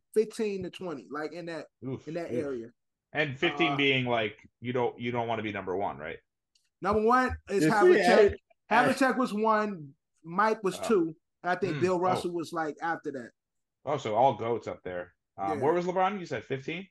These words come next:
Speaker 1: He was, like, fifteen, sixteen up there. Something like
Speaker 3: You
Speaker 1: that.
Speaker 2: Where,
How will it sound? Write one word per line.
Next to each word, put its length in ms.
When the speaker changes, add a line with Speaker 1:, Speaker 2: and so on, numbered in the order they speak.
Speaker 1:
He 80
was, 100
like, 200
fifteen, 360
sixteen 440
up 180
there. 220
Something 240
like 160
Speaker 3:
You 120
Speaker 1:
that. 180
Speaker 2:
Where, 140